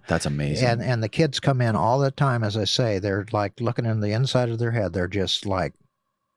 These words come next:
Speaker 2: instead of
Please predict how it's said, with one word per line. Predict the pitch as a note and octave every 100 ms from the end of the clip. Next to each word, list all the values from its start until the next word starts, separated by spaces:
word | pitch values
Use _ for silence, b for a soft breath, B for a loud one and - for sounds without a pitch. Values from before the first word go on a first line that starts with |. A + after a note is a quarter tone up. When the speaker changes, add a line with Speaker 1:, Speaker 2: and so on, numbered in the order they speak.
| _ _ _ _ _ _ _ _ _ _ _ _ _ -
Speaker 2:
instead | G#2+ F2+ - B2+ A2+
of | G2+ F2+ D#2+ -